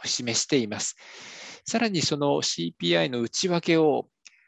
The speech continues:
コロナに関連する項目を色-、赤で、それ以外の項目を緑で、色ごとにご覧をいただいたものになるんですけれども、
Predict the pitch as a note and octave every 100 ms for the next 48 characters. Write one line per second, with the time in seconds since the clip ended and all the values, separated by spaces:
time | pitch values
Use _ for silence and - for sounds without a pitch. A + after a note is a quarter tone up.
0 | _ _ - B3 C4 G#3+ C#3+ A2+ G#2+ -
1 | - F#3 G3+ G#3 G#3 - F#3 - E3+ D#3
2 | C#3+ C3+ A#2 A2+ A#2+ A#2+ - B2 F#2 E2+
3 | - _ - - - F#3 G#3 B3 A3+ F#3
4 | - E3 D#3+ D#3 - D3 E3 A3 G3 B2
5 | G#2+ G#2+ - - - - - E3 G3+ G3+
6 | G#3+ G#3 G3+ F#3+ A3 A3 E3 C3+ C3 C3+
7 | C#3 C#3 C3 C#3 C3+ C3 C3 B2+ B2 A2
8 | B2 B2 G#2 G#2 - G#2 A2 C3 C3 -